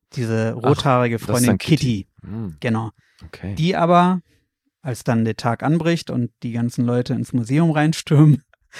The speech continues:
Speaker 1: <laughs> äh, überhaupt nicht wahrgenommen wird vom Museumswärter oder den Zuschauern. Man also den Eindruck hat, okay, die ist möglicherweise so imaginär,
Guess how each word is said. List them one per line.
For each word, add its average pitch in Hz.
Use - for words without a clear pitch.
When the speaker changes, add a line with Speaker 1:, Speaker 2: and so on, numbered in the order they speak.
Speaker 1:
<laughs> -
äh, 151
überhaupt 156
nicht 135
wahrgenommen 135
wird 123
vom 123
Museumswärter 127
oder 123
den 120
Zuschauern. 151
Man 127
also 117
den 117
Eindruck 117
hat, 117
okay, 113
die 127
ist -
möglicherweise 113
so 117
imaginär, 123